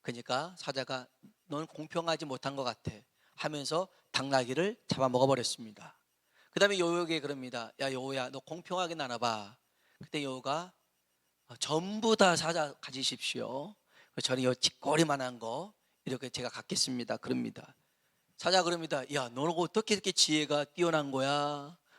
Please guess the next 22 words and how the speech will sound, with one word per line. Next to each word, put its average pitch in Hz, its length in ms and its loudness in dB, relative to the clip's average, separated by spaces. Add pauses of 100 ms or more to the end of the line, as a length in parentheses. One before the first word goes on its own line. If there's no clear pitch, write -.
물어보니까 127 840 2 (880)
"뭘요? 143 680 0
당나귀 135 460 4
죽은 147 300 2
거 151 120 8
보고 127 320 2
생각냈죠." 127 1000 -4
그럽니다. 117 680 -16 (680)
당나귀 123 380 -6
죽은 127 240 -10
거 131 80 -10
보니까 170 400 -12
자기도 127 300 -8
죽을 - 260 -2
수 127 100 -2
있다는 131 380 4
거죠. 156 440 -2 (920)
남에게 160 560 8
일어난 165 480 8
일을 156 320 6
보고 131 520 0 (460)
내게 139 640 2